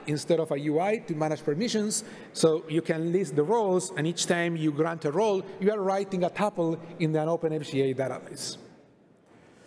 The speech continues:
Fiano is an automated governance pl-, platform. They let you define different things that can be run in a build pipeline. You have different, you have,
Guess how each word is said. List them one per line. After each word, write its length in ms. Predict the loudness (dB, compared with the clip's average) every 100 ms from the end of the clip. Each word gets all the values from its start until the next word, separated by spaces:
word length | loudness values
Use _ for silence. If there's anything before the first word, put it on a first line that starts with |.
| -20 -20 -20 -6
Fiano 560 | 0 2 2 0 0 0
is 220 | 0 2
an 240 | 2 2
automated 600 | 2 2 2 2 0 0
governance 400 | 2 0 0 -2
pl-, 200 | 0 -2
platform. 640 | 0 0 -2 0 0 0 -4 -10 -16 -14
They 100 | 4
let 180 | 4 4 0
you 40 |
define 500 | -2 0 0 0 0
different 460 | -2 0 0 0 -4
things 420 | -2 0 2 0
that 180 | -2 0
can 180 | 0
be 140 | 2 2
run 400 | 2 2 0 -4 -8 -8
in 120 | -2 0
a 60 |
build 300 | 2 0 2
pipeline. 540 | 0 -2 0 0 0 -2 -10 -14 -16 -20 -20 -10
You 120 | 2
have 240 | 2 2 -2
different, 300 | 0 0 -2 -6
you 100 | 0
have, 260 | 0 0